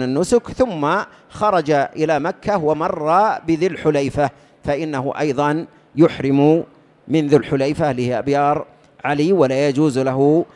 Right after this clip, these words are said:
تأخير الإحرام أو يقول: "أنا آتي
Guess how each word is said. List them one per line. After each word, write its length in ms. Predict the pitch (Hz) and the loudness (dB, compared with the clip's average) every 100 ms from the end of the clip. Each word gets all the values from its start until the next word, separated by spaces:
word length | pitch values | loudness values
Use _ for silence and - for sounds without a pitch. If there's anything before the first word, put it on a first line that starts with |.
| _ - | _ -8
تأخير 500 | 156 - 156 151 143 | -8 -6 -2 0 0
الإحرام 640 | 117 87 123 131 151 180 | 0 -6 -6 -2 -2 -2
أو 180 | 95 131 | -2 0
يقول: 340 | 139 131 151 143 | 0 0 0 0
"أنا 500 | 135 135 104 165 170 | -2 -8 -8 -6 -6
آتي 400 | - 151 160 | -4 -2 -2